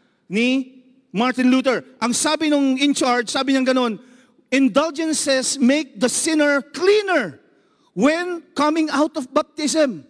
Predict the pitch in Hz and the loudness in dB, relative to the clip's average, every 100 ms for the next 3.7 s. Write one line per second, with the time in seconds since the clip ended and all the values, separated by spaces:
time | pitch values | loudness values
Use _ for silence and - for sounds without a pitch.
0 | _ _ _ _ _ _ _ - 269 285 | _ _ _ _ _ _ _ 2 2 2
1 | 294 311 302 320 381 403 359 262 202 277 | -2 -4 -4 0 0 2 0 0 0 -4
2 | 294 - _ 381 440 381 311 233 190 254 | -6 -14 _ -2 0 0 0 -2 -4 -2
3 | 262 254 240 - 254 262 190 | 0 -2 -2 0 0 0 -4